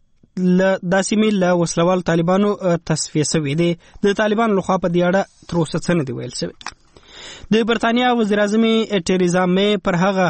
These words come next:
خط لاسلیک کړی دی چې له مخې به یې برتانیا په رسمي ډول له اروپایي ټولنې وتل پیل کړي. د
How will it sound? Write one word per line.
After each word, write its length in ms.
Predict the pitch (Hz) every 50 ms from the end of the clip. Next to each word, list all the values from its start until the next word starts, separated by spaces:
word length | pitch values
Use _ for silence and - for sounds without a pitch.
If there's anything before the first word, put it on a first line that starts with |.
| 147 -
خط 280 | - 196 202 - - 170 160
لاسلیک 420 | 165 165 156 - - 202 220 202 -
کړی 160 | 165 147 151 160
دی 80 | 190 208
چې 360 | - - 220 214 220 220 202 190
له 160 | 185 190 202
مخې 200 | 196 - - 208 208 185 190
به 60 | 196 202
یې 160 | 202 202 208 202 - - - - - - 175 175
برتانیا 420 | 180 170 - 170 180 190 196 196 185 -
په 100 | 165 160
رسمي 300 | 160 160 151 - 208 214 208 196
ډول 200 | 180 180 196 208
له 160 | 208 190 190 175
اروپایي 340 | 170 - - 165 180 180 -
ټولنې 260 | 202 180 185 190 202 190
وتل 240 | 165 160 - 180 175 165 -
پیل 160 | 165 139 127 -
کړي. 120 | - 165 165 - - - - - - -
د 40 | -